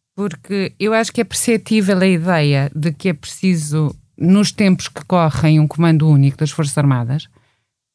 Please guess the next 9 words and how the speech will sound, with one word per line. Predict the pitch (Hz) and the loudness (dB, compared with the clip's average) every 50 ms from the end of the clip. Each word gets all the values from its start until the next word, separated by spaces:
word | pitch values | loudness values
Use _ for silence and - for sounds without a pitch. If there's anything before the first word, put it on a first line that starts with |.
| _ _ | _ _
Agora, | - 214 208 226 220 202 185 - - _ _ _ _ _ _ _ _ - | -4 -2 0 0 0 0 0 -2 -4 _ _ _ _ _ _ _ _ -2
nenhuma | 226 226 247 247 254 254 277 311 320 311 277 226 190 170 156 | 2 4 4 6 6 6 6 6 6 6 4 4 4 2 0
reforma, | 147 - - - - - 180 170 143 131 135 135 135 131 135 147 151 - _ _ _ _ _ _ _ _ _ _ _ _ _ _ _ _ _ _ - | 0 -2 -6 -10 -6 -2 0 0 0 0 0 -2 -2 -2 -2 -4 -6 -8 _ _ _ _ _ _ _ _ _ _ _ _ _ _ _ _ _ _ -4
eh, | 185 190 185 185 185 185 185 185 - - _ _ _ | -2 0 0 0 0 -2 -2 -4 -6 -8 _ _ _
ganha | 180 160 196 202 190 180 170 180 180 190 202 220 - - _ _ _ _ _ _ _ _ _ _ | -6 -2 0 0 2 2 2 2 2 0 0 -4 -8 -14 _ _ _ _ _ _ _ _ _ _
por | 202 214 196 | -4 -2 -2
não | 208 220 220 214 220 | 0 0 0 0 -2
ser | - - - 233 226 214 | -2 -2 -2 -2 -2 -2
consensualizada. | - - 214 214 214 - - 214 214 190 - - 214 202 196 208 190 196 220 190 160 151 156 156 156 | -2 -4 -4 -2 -4 -4 -4 -6 -6 -6 -4 -4 -4 -2 -2 -2 -2 0 0 0 0 0 0 -2 -2